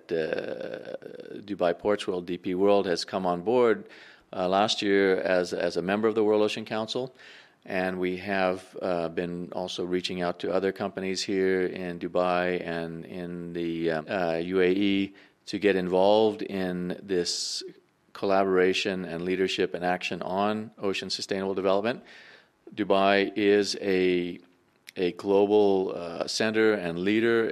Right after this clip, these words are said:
in maritime industries for shipping and, and ports and offshore oil and gas, uh, uh, and other, uh, areas. It's one of the most productive ports in the world in terms of, uh, volume. It's, uh,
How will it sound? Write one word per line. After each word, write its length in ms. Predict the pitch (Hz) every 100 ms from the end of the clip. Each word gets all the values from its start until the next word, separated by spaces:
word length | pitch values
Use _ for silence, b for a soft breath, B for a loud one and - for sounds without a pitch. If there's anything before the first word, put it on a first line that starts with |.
| -
in 420 | 90 87 87 92 92
maritime 560 | 95 98 104 95 95 90
industries 500 | 98 98 - 101 92
for 120 | 85
shipping 480 | - 113 - 101 90
and, 160 | 82 80 B B B B _
and 160 | - 73
ports 460 | - 127 113 -
and 160 | 101 87
offshore 580 | 98 - 98 92 87 87
oil 120 | 87
and 120 | 85
gas, 460 | 110 107 101 101 -
uh, 60 |
uh, 880 | 85 - 85 85 - - 82 - -
and 100 | 87
other, 440 | 98 110 104 92 87 - _
uh, 40 | 92
areas. 460 | 85 90 90 92
It's 160 | 87 -
one 140 | 95 87
of 100 | 85
the 80 | 85
most 280 | 87 85
productive 440 | - 92 104 107 -
ports 260 | 107 107
in 80 | 101
the 80 | 101
world 380 | 101 104 104 104 B B B _
in 100 | -
terms 280 | - 90 87
of, 240 | 82 80
uh, 440 | 85 80 - - 82
volume. 580 | 92 92 95 98 101 92
It's, 320 | 82 - 90
uh, 440 | 85 82 80 82